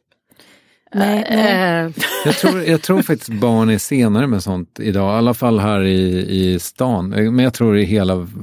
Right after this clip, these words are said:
Speaker 3: världen. Eller hela,
Speaker 2: Mm.
Speaker 3: ja, kanske hela världen också. Men jag tror liksom dataspel och iPads och sånt, de har ju att göra hela tiden.
Speaker 2: Mm.
Speaker 3: Vi var ju så jävla uttråkade. Det är väl klart som fan att man testade sprit.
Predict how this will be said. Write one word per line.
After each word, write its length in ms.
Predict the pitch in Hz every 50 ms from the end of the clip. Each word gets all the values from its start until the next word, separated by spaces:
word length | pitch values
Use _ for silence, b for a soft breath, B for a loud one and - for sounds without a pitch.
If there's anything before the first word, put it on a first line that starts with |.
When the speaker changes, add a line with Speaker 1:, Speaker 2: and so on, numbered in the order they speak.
| 95 104 107
Speaker 3:
världen. 640 | 101 95 101 107 113 104 92 101 98 98 98 101 101 110
Eller 200 | 131 127 123 127
hela, 220 | 117 117 113 107 104 107
Speaker 2:
Mm. 60 | 113
Speaker 3:
ja, 220 | 117 110 101 90
kanske 300 | 87 - 110 98 - -
hela 180 | 110 95 90 85
världen 320 | 92 98 98 95 95 95
också. 220 | 92 95 - - 104
Men 140 | 101 107 110
jag 140 | 113 107
tror 200 | - - 113 104
liksom 360 | 101 104 98 - - 101 95 92 B B B B B B B B B B B B B B - 90 76 - -
dataspel 960 | - 110 90 117 143 139 120 - - - 101 - - - 135 143 147 139 123
och 180 | 107 104 117 131
iPads 400 | 117 - - 127 113 92 - -
och 100 | 98 -
sånt, 200 | 110 104 95 -
de 80 | 104 110
har 60 | 131
ju 180 | 135 135 131
att 60 | 127 123
göra 300 | 139 139 131 110 113 120
hela 400 | 107 117 143 127 110 101 101 98
tiden. 320 | - - 160 170 131 98
Speaker 2:
Mm. 120 | 92 92 98
Speaker 3:
Vi 120 | 113 135
var 80 | 135 147
ju 60 | 151
så 140 | - - 107
jävla 440 | 92 104 139 151 120 92 95 98 104
uttråkade. 600 | 117 117 - - - - 143 160 - - 98 95
Det 20 |
är 20 |
väl 100 | 113 147
klart 200 | - - 127 117
som 120 | - 117 107
fan 180 | - 123 117
att 140 | 101 98 -
man 180 | - 104 101 98
testade 360 | - 117 104 - - - 95
sprit. 560 | - - - 123 185 170 156 - _ - -